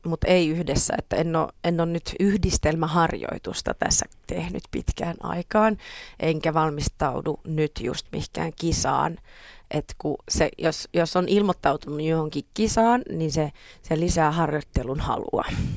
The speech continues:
Siis olennaisesti. Ö, mut et se, minkä se triathlon harrastus, kun mä oon sitä niinku aloitin sen silloin neljä vuotta sitten, niin, ja aktiivisemmin harrastin sitten ne kaksi ekaa vuotta, niin tota,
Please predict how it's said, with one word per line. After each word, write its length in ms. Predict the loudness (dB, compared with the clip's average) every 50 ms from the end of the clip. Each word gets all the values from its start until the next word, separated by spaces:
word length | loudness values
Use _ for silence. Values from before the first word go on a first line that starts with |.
| -6 -8 -8 -10 -10 -12 -18 -20 -20 -20 -20 -10
Siis 260 | -6 -6 -4 -4 -6 -4
olennaisesti. 1000 | -2 -2 0 2 2 2 0 0 0 -2 -2 -4 -4 -6 -8 -10 -8 -8 -8 -8 -10 -14 -20 _ -4 -2
Ö, 300 | -2 0 -2 -2 -4 -2
mut 180 | 0 0 0 0 -2
et 260 | -2 2 2 0 0 0 -10 -6 0
se, 160 | 2 2 4
minkä 240 | 2 2 0 0 0
se 120 | 0 0
triathlon 520 | 0 2 4 4 4 4 2 0 -2 0
harrastus, 680 | 2 0 0 0 -2 -4 -6 -6 -6 -8 -6 -6 -8 -10 -14 -20 -20 -12 -6
kun 100 | -2 2
mä 140 | 4 4 4
oon 120 | 4 2
sitä 280 | -2 -8 -8 -4 -2 -2
niinku 320 | -2 -4 -10 -12 -10 -10 -10 -4 0
aloitin 440 | 2 4 4 4 2 2 0 -2 0
sen 180 | 2 2 2 2
silloin 300 | 0 0 -2 -2 0 0
neljä 280 | 2 2 2 0 -2
vuotta 300 | -6 -10 -12 -12 -12 -12
sitten, 340 | -10 -10 -12 -12 -10 -12 -10 -10 -12 -12 -10 -10 -10 -10 -10 -10 -8 -4
niin, 280 | -2 -2 -2 -2 -4 -8 _ _ _ -20 -20 -20 -20 -20 _ _ -10 -2 2
ja 220 | 2 4 4 2 2 2
aktiivisemmin 760 | 2 4 4 4 4 2 0 0 0 0 -2 -2 -2 -2 -2
harrastin 480 | 0 0 0 0 -2 -4 -6 -6 -8 -8
sitten 200 | -6 -6 -6 -8
ne 80 | -6
kaksi 300 | -4 -4 -4 -4 -4 -8 -10 -10 -14 -12
ekaa 260 | -8 -6 -6 -6 -6 -8 -14 -18 -12 -10
vuotta, 340 | -10 -10 -10 -10 -10 -10 -10 -10 -16 -20 -20 -20 -20 -20 -12 -10
niin 180 | -8 -8 -6
tota, 280 | -8 -8 -6 -6 -8